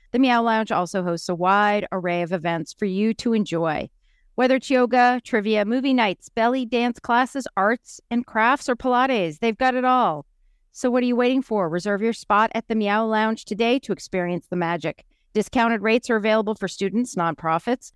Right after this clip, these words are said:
nursing homes, and community organizations. For reservations and information on upcoming events, visit w w w dot meow cat lounge dot com or call two oh seven, three five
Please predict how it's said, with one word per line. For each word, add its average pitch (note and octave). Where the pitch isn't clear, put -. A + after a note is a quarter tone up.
nursing C4+
homes, B3+
and -
community E3+
organizations. F#3
For A#3+
reservations F3+
and F3
information E3+
on E3+
upcoming F#3
events, B3+
visit D4
w D#3
w D#3+
w G3
dot F#3
meow G3
cat D4
lounge C4
dot F#3
com A3
or G#3
call F3
two D#3+
oh E3
seven, G#3+
three G3+
five F3+